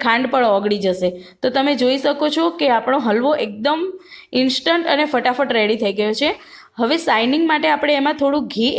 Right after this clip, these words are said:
એડ કરીશું. તો અડધી ચમચી જેટલું મેં ઘી એડ કર્યું છે, જેથી એનું શાઇન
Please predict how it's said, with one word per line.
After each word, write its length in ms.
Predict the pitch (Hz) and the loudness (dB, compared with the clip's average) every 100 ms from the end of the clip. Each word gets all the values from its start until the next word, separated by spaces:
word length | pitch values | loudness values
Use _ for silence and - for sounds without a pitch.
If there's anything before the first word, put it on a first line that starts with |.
| 214 | 0
એડ 120 | 214 208 | 0 0
કરીશું. 360 | 196 214 302 480 - - _ _ | 0 0 -2 -4 -8 -20 _ _
તો 140 | 269 214 | -2 0
અડધી 240 | 214 214 294 | 0 0 0
ચમચી 300 | 302 285 302 277 | 0 0 -2 -2
જેટલું 280 | 285 294 294 | -2 0 0
મેં 140 | 247 196 | -2 -2
ઘી 160 | 240 254 | 0 2
એડ 140 | 226 226 | 0 0
કર્યું 240 | 214 233 | 0 -2
છે, 140 | 339 262 | -4 -2
જેથી 260 | 247 247 269 | -2 0 -2
એનું 160 | 285 311 | -2 -2
શાઇન 320 | 240 220 285 | 0 0 0